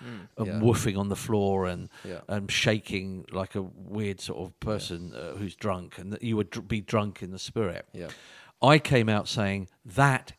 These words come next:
Speaker 2: is not a Holy Spirit meeting,"
Speaker 3: Yeah.
Speaker 2: because there was no word of God there,
Speaker 3: Mm.
Speaker 2: and, uh, no Bible opened, and no,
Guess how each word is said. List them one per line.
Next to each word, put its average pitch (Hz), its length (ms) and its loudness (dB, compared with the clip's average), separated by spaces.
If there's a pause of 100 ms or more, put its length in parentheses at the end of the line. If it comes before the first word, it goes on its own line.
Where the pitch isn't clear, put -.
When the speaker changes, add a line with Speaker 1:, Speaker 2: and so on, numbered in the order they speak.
Speaker 2:
is 127 420 6
not 139 440 10
a 107 80 8
Holy 92 240 2
Spirit - 340 -4
meeting," - 420 -12
Speaker 3:
Yeah. - 80 -16 (520)
Speaker 2:
because 120 480 0
there 120 120 0
was 110 160 -4
no 135 240 10
word 123 240 12
of 101 120 4
God 120 280 6
there, 110 360 -2 (220)
Speaker 3:
Mm. 98 180 -12 (100)
Speaker 2:
and, 117 280 0
uh, 107 160 -2 (120)
no 120 180 6
Bible 107 440 4
opened, 101 560 -4 (360)
and 117 360 2
no, 120 580 8